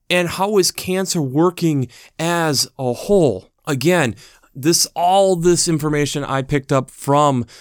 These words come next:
SciShows talking about fruit flies, so I'd recommend checking out that channel. But what does this all have to do with our gospel text? What does this all have to do with the baptism of our Lord? And to me, it's really obvious, especially when we're looking at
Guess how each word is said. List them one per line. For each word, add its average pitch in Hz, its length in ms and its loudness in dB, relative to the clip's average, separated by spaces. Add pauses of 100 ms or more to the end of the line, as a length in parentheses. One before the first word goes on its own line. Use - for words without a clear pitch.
SciShows 127 1120 0
talking 131 380 -2
about 123 180 -4
fruit 123 160 -4
flies, 113 300 -2
so 120 100 -4
I'd 117 240 -2
recommend 123 520 -2 (200)
checking 151 320 -4
out 131 140 -2
that 113 160 -2
channel. 110 360 -2 (600)
But 180 240 2 (240)
what 151 300 0
does 233 180 2
this 196 160 0
all 175 220 0
have 165 160 -4
to 156 60 -4
do 139 240 4
with 127 240 0
our 123 120 0
gospel 120 360 -6
text? - 360 -12 (400)
What 151 180 0
does 202 140 2
this 185 120 0
all 160 180 0
have 143 120 -6
to 135 80 -14
do 123 160 -2
with 117 380 -4
the 117 120 -8
baptism 123 540 -4
of 110 140 -4
our 101 100 -4
Lord? 95 320 -12 (640)
And 170 320 2 (280)
to 156 120 0
me, 202 240 2
it's 175 180 -2
really 147 460 0
obvious, 127 560 -2
especially 151 640 -2
when 147 160 0
we're 135 140 0
looking 120 520 -2
at 104 300 -8